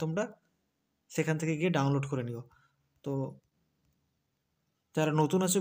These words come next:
ভিডিওটি অবশ্যই লাইক, কমেন্ট, শেয়ার এবং সাবস্ক্রাইব করবে এবং পরবর্তী নতুন আপডেট পেতে তোমরা সবাই এখনই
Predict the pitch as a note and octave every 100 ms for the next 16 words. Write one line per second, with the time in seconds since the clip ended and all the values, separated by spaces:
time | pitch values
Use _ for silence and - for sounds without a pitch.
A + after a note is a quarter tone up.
0 | E3 E3+ F3+ F3 E3 F3+ F3+ F#3+ - C#3+
1 | D3 C#3+ D#3+ E3 - E3 D#3+ D#3+ D#3 D3
2 | - D#3+ D#3 - D#3+ G3 G3+ - - D#3
3 | D3+ D#3 D#3+ E3 E3 F3 D#3 F3 D#3+ C#3+
4 | D3+ D#3 D#3 D3 E3 G#3 - - _ C#3+
5 | D3 D3+ C#3+ C#3+ G#3+ - - _ _ _
6 | - _ C#3 D#3+ G#3